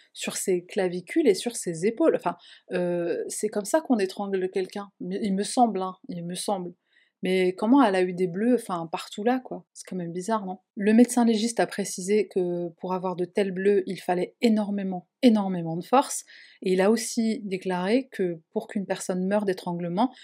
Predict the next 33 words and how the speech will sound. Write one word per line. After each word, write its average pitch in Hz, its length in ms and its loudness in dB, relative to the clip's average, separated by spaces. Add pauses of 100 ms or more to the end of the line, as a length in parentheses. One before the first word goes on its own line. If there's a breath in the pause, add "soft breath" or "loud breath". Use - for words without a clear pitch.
(540 loud breath)
ce - 120 -8
qui 240 80 2
est 214 80 2
plus 226 180 -4
probable, 220 400 4
en 202 80 0
fait, 220 220 0
c'est 196 100 -2
qu'il - 160 -10
faudrait 202 300 -2
une 196 80 -2
durée 180 260 -4
de 185 80 -4
quatre 202 300 -2
à 185 40 -6
cinq 190 140 -8
minutes. 175 440 -8 (100)
Et 208 80 4
pendant 214 260 6
ces 226 140 2
quatre 196 240 0
à 185 40 0
cinq 185 180 -6
minutes, 202 300 2
il - 40 -8
faut 180 160 -8
vraiment 196 320 0
exercer 190 480 0
une 180 340 -2
force, - 460 -2
une 180 100 -6
pression, 226 480 -6 (480 loud breath)
euh, 170 220 -2